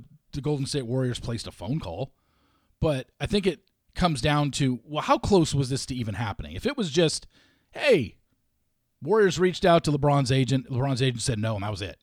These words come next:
I mean, that's not a story, really. Because, you know, seemingly everyone is now refuting E S P N's report that the Warriors tried to pursue him,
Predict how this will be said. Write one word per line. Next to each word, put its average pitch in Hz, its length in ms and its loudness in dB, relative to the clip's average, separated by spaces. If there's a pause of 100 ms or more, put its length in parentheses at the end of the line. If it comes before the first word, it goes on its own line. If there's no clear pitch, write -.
I 120 40 -2
mean, 120 160 2
that's 123 240 -2
not 170 160 0
a - 40 -4
story, 160 400 0
really. 92 400 -6 (1800)
Because, 147 540 2 (400)
you 160 100 -6
know, 151 60 0
seemingly 196 560 2
everyone 180 440 4
is 127 120 -2
now 160 180 4
refuting 160 540 2
E 156 120 2
S 147 140 2
P 147 160 2
N's 135 180 0
report 185 360 4
that 120 100 -8
the 131 80 0
Warriors 131 440 2
tried 139 200 0
to 120 60 -8
pursue 233 360 -2
him, 120 280 -2